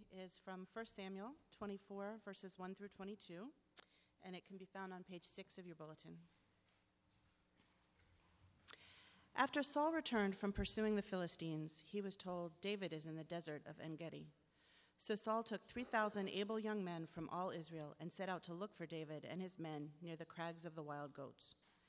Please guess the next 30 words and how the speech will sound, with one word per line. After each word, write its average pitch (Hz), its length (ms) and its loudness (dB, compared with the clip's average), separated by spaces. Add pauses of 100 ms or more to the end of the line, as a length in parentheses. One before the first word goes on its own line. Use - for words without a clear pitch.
(580)
He 240 120 -4
came 277 240 2
to 277 80 2
the 254 80 2
sheep 294 300 2
pens 175 340 -2
along 180 280 0
the 180 60 0
way. 165 360 -2 (120)
A 185 60 -6
cave 220 320 -2
was 175 140 -2
there, 151 340 -6 (100)
and 170 160 -4
Saul 196 260 0
went 170 140 -2
in 156 140 -2
to - 120 -6
relieve 156 280 -6
himself. 151 460 -8 (580)
David 196 300 0
and 170 120 -2
his 165 160 -6
men 185 300 0
were 165 80 -2
far 190 320 -2
back 190 260 -4
in 165 80 -4
the 160 60 -4
cave. 175 440 -4